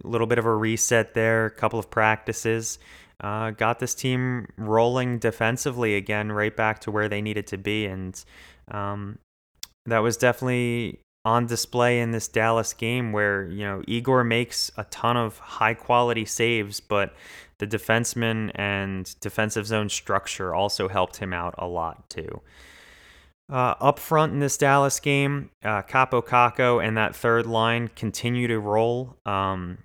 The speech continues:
Kakko's looked really strong and really impressive on that right wing of, uh, Cooley and Brodzinski. Uh, Brodzinski ends up getting a two-year contract coming out of this game, which was awesome to see. Uh, you gotta love that for the guy. He's worked really hard,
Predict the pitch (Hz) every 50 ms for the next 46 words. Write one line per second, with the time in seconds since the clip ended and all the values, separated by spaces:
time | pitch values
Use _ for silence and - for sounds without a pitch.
0 | _ _ - - 113 110 107 - 123 113 107 - 110 104 - - 95 95 98 107
1 | 113 120 113 120 113 - - - - 110 107 110 110 113 113 104 101 101 104 110
2 | 110 113 110 107 104 - - 104 104 101 - - 117 107 104 101 92 95 101 101
3 | 98 78 76 95 101 101 104 - - 101 104 104 107 104 104 92 104 - - -
4 | 90 87 87 - - - - 113 110 110 110 107 101 101 - 101 92 90 98 107
5 | 101 104 107 - - - 123 120 123 123 - - - - - - _ _ - -
6 | 92 92 90 90 87 101 - 101 98 101 113 110 110 - - - 117 104 101 101
7 | 98 98 104 95 - - 107 104 104 101 101 98 98 98 95 90 - - - -
8 | - - 160 147 127 123 113 - - 123 127 139 135 - - 120 113 110 113 -
9 | - - - - - 120 113 113 113 110 113 113 120 120 117 113 104 - - -
10 | 110 113 117 117 120 110 101 - - - - - - - 117 - 71 92 - 98
11 | 113 110 107 - 107 98 98 - - - 113 107 101 - - - 104 101 101 101
12 | - - - - - - - - - - 101 101 95 92 92 85 107 107 120 117
13 | 117 113 107 104 107 110 113 110 104 104 - - 110 104 101 98 95 104 98 101
14 | 98 101 98 98 101 95 - - 101 95 92 - 98 95 95 101 107 107 101 92
15 | 95 98 95 98 98 98 95 - -